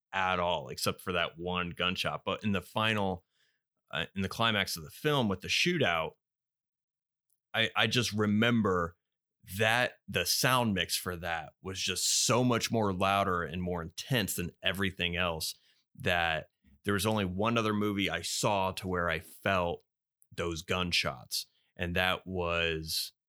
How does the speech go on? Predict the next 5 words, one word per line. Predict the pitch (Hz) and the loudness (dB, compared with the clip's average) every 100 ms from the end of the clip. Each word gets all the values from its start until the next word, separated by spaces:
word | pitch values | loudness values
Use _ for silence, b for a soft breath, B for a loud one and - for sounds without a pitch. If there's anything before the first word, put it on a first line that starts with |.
| _ _ | _ _
uh, | - 71 62 | -6 -6 -4
Sixteen | - 123 - 107 92 | 0 0 0 0 0
Blocks | 95 87 - - - | 2 0 0 -6 -8
in | 87 85 | -6 -6
Grauman's | 87 90 87 80 82 - - | -2 -2 -2 -4 -4 -4 -4